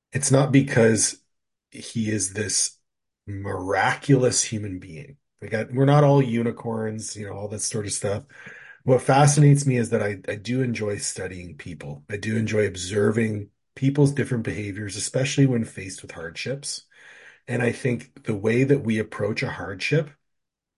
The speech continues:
is really indicative of our character. And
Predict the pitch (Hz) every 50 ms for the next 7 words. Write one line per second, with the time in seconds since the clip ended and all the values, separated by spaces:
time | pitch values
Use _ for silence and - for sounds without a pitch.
0 | _ _ - 117 104 101 110 117 117 120 117 113 110 104 92 85 - - 110 107
1 | 92 98 92 87 87 87 - - - - - - - - - - - - _ _
2 | _ - - - - - - - _ _ _ - 113 113 110 110 107 107 92 -